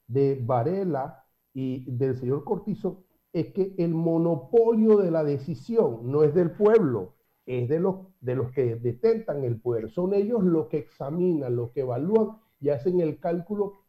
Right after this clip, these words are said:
si promueven, si avanzan, si detienen o ahogan un proyecto de reforma en este sentido. Históricamente, en este país,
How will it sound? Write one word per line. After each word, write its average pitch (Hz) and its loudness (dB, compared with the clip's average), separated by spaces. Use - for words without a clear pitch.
si - -4
promueven, 147 -2
si 143 -6
avanzan, 156 -2
si - -8
detienen 175 0
o 139 2
ahogan 170 2
un 156 -4
proyecto 147 -4
de 131 -4
reforma 123 -10
en 123 -4
este 123 -4
sentido. 107 -10
Históricamente, 170 0
en 123 -4
este 143 -4
país, 190 -6